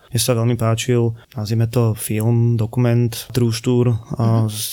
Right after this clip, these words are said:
Speaker 1: dvetisícpätnásteho, kde pre generáciu mladých ľudí, pre ktorých môže byť naozaj ten Štúr, mm, príliš vzdialený. Toto je naozaj, mm, podľa mňa veľmi dobre spravený,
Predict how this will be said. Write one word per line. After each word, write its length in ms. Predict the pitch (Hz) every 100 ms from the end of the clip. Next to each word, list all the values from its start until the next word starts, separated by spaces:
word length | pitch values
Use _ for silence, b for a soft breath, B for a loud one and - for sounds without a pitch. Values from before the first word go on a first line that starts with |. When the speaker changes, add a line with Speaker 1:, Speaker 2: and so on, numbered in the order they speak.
| -
Speaker 1:
dvetisícpätnásteho, 1300 | 107 107 113 120 123 117 113 123 117 123 123 123 120
kde 460 | 113 104 107 107 104
pre 220 | - 110
generáciu 640 | 104 101 110 113 113 - 117
mladých 400 | 110 107 110 107
ľudí, 240 | 107 113 113
pre 180 | - -
ktorých 300 | - 113 113
môže 220 | 110 113
byť 140 | 120
naozaj 300 | 110 107 120
ten 160 | 117 120
Štúr, 300 | 113 - 120
mm, 540 | 113 - 113 110 107 101
príliš 320 | 120 127 113
vzdialený. 480 | 101 95 127 131 123
Toto 240 | 117 135
je 60 | 127
naozaj, 300 | 123 123 117
mm, 280 | 117 107 113
podľa 180 | 113 127
mňa 100 | 113
veľmi 200 | 104 113
dobre 200 | 113 107
spravený, 500 | - 104 104 107